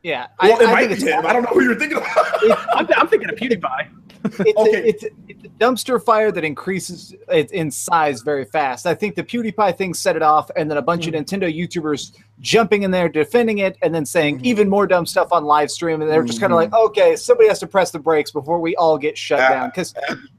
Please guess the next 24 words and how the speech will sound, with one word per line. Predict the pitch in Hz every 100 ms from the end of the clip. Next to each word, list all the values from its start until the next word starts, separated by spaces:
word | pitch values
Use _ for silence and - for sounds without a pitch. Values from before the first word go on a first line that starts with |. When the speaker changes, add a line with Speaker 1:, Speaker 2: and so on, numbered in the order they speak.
| _
Speaker 2:
You | 139
are | 120
one | 120 135
hundred | 127 104
percent | 123 127
Speaker 1:
like, | 120
Speaker 2:
right. | 120 107 - 120
You | 120
are | 110
one | 113
hundred | 98
percent | 135 107
Speaker 1:
Ninten- |
Speaker 2:
right. | 101 - - _ _ -
Speaker 1:
Nintendo's | 196 - 311 370 226
really | 254
scared. | 196 - 302 185
That | 226 -
pub | 240 262
G, | 170 226 240
the | 175
clip | - 202 320 359 -
of | 196 -
PewDiePie | 233 240 180 165 135 131 123